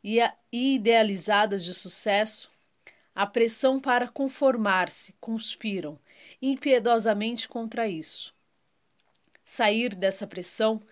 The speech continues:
e responder ao chamado da própria alma torna-se um ato de ousadia. Aliás, falar em busca da alma, hoje, já é um ato de ousadia. E por que existem pessoas que respondem a esse chamado interno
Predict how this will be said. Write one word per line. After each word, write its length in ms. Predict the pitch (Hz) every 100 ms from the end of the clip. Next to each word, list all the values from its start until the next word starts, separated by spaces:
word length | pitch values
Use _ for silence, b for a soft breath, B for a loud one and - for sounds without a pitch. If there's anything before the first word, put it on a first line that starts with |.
| B B B
e 60 | 208
responder 580 | 202 233 262 233 226 247
ao 100 | 247
chamado 480 | - 208 214 214
da 140 | 208 202
própria 420 | 240 247 240 208
alma 440 | 185 226 214 180 b b b b
torna-se 520 | - 247 247 254 - 247
um 140 | 226
ato 300 | 226 247 233
de 260 | 170 196 -
ousadia. 920 | 262 285 254 285 220 160 160 151 151 _ _ _ _ _ _
Aliás, 720 | 185 190 185 185 208 220 - B B B
falar 400 | _ 240 233 254
em 100 | 262
busca 480 | 202 233 285 - 254
da 160 | 196 185
alma, 540 | 180 214 214 180 160 b b _
hoje, 480 | 196 226 196 175 - b b b
já 200 | 175 214
é 100 | 226
um 180 | 247 240
ato 340 | 208 214 214
de 160 | 185 170
ousadia. 680 | 180 165 165 143 143 143 135 _ _ _ _ _ _ _ _ _ _ _
E 60 | 277
por 160 | 226 294
que 140 | 320
existem 440 | 330 233 262 262
pessoas 680 | 226 214 - - 233 226 220
que 120 | -
respondem 640 | 202 208 - - 233 254 233
a 60 |
esse 180 | 226 -
chamado 460 | - 214 185 196 190
interno 640 | 185 - 208 220 196 165